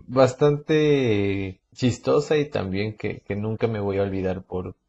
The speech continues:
por todas estas cuestiones que viví, eh, en el espacio. Y pues como les decía, eh, creo que, que, que en esta ocasión con,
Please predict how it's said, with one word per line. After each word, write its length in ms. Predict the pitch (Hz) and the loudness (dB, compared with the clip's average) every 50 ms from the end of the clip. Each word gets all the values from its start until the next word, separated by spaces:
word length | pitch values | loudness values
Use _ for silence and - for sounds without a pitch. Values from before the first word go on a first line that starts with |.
| _ | _
por 200 | - 98 95 92 | -4 -4 -4 -4
todas 320 | - 101 98 101 107 - - | -2 0 2 2 2 0 -2
estas 280 | 101 - - 107 - | -6 -6 -6 -8 -6
cuestiones 480 | - - 98 - - 98 98 98 95 - | -8 -10 -12 -10 -10 -10 -8 -8 -8 -8
que 160 | - 101 95 | -8 -6 -4
viví, 360 | 92 92 90 90 90 117 151 _ _ _ _ _ _ _ _ _ _ _ _ _ _ | -4 -4 -4 -4 -6 -8 -10 _ _ _ _ _ _ _ _ _ _ _ _ _ _
eh, 200 | - - 95 - - | -10 -8 -8 -8 -10
en 160 | - 98 98 | -10 -8 -8
el 140 | 98 98 95 | -6 -6 -6
espacio. 480 | 101 - - 107 120 127 - 147 151 147 | -6 -2 2 2 2 4 2 0 0 0
Y 140 | 135 131 120 | -2 -4 -6
pues 180 | - - 110 - | -6 -6 -8 -6
como 220 | - 117 117 113 | -4 -2 -2 0
les 200 | 113 110 113 110 | 0 0 0 0
decía, 520 | 113 113 110 - 135 135 135 135 131 123 107 | -2 -4 -4 -4 -2 0 2 2 2 2 0
eh, 400 | - - 50 - - - 120 - - | -2 -4 -4 -6 -8 -10 -14 -10 -4
creo 360 | - 110 110 117 120 120 - | 0 2 4 4 2 0 -2
que, 340 | - 120 110 98 - - _ | -4 -2 -2 -2 -4 -8 _
que, 680 | - 101 92 92 90 90 87 87 87 85 87 87 95 - _ _ _ _ _ _ _ _ _ _ _ - | -8 -6 -4 -4 -4 -4 -6 -6 -8 -8 -10 -10 -12 -14 _ _ _ _ _ _ _ _ _ _ _ -6
que 160 | - 95 98 | -4 -2 -2
en 120 | 101 107 | 0 0
esta 220 | 113 110 - - 120 | -2 -2 -2 -2 -2
ocasión 600 | 113 - 113 107 - - 110 107 104 110 113 - _ _ _ _ _ _ _ | -2 0 -2 -4 -2 -2 -4 -4 -4 -6 -8 -10 _ _ _ _ _ _ _
con, 400 | - 92 85 87 92 92 92 95 | -8 -6 -6 -6 -8 -12 -14 -16